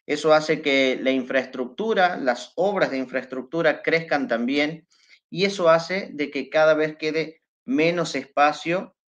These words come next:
en todo el planeta. Menos espacio, pero para todo.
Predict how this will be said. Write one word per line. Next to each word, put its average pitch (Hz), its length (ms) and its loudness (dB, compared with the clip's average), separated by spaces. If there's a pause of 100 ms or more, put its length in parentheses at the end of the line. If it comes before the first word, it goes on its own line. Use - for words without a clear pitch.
(100)
en 120 200 -6
todo 135 180 2
el 123 100 -4
planeta. 131 500 -4 (200)
Menos 143 320 -4
espacio, 156 680 -2 (100)
pero 120 400 0 (340)
para 120 320 6
todo. 170 440 2